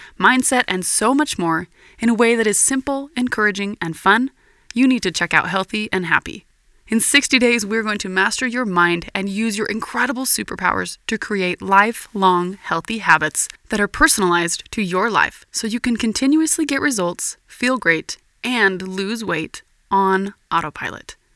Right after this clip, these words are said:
That's right, I'm going to teach you how to turn your daily conscious choices into subconscious habits so you can save time, effort, and energy while continuously progressing daily without even thinking about it.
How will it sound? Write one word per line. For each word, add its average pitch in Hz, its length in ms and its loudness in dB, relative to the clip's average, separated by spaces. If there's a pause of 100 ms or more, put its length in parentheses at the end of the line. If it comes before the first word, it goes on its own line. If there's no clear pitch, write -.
(120)
That's 202 240 4
right, - 200 4
I'm 240 180 6
going 247 180 2
to 247 60 -2
teach - 300 -4
you 220 140 -4
how 226 300 4
to 254 120 -4
turn 220 360 2
your 220 240 2
daily 240 440 2
conscious 208 520 0
choices 190 560 -4
into 233 260 0
subconscious 196 760 0
habits - 420 0 (260)
so - 140 -6
you 208 120 0
can 190 160 -2
save 170 280 -2
time, 277 400 4 (360)
effort, - 540 -2
and 214 220 0
energy 180 480 -4 (100)
while 185 260 6
continuously 262 760 0
progressing 175 720 -2 (100)
daily - 480 -4
without 196 480 0
even 202 240 -2
thinking 165 340 -4
about 131 220 -8
it. - 120 -10